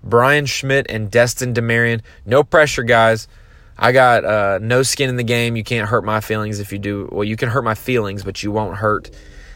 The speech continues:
my chances of winning prizes or whatnot, 'cause I cannot win them being a Bassmaster employee. So there's my lineup. Bucket A, B, C, D, and E. Cliff Prince, Patrick Walters, Hunter Shryock, Brian Schmidt, and Destin Demarion. And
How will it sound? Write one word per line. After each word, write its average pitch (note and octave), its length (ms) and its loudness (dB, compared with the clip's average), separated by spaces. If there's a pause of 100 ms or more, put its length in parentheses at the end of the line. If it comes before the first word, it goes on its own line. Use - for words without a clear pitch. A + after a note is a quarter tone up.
(160)
my A2+ 120 0
chances A2 380 -2
of G#2 100 -2
winning A2+ 240 -4
prizes B2+ 480 4
or A#2+ 40 0
whatnot, A2+ 480 0 (760)
'cause - 120 -4
I A2+ 80 4
cannot A2+ 300 -2
win B2+ 240 -2
them A#2+ 380 -2
being G#2+ 240 -2
a G#2 120 -4
Bassmaster G#2+ 480 0
employee. G2 360 -2
So C#3 260 4 (460)
there's F3 200 4
my F#3+ 140 4
lineup. E3+ 460 2
Bucket C#3 260 2
A, D3+ 280 2
B, C#3+ 280 -4
C, C#3 320 -4
D, C3+ 240 -2
and B2+ 100 -2
E. A#2+ 300 -2 (100)
Cliff D3 240 0
Prince, C#3 320 -2
Patrick C3 440 2
Walters, B2 380 2
Hunter B2 260 -4
Shryock, A2+ 420 4
Brian A#2 420 2
Schmidt, A2+ 360 -4
and G#2 180 -4
Destin A2+ 380 0
Demarion. A2 420 -2 (680)
And F#3+ 400 4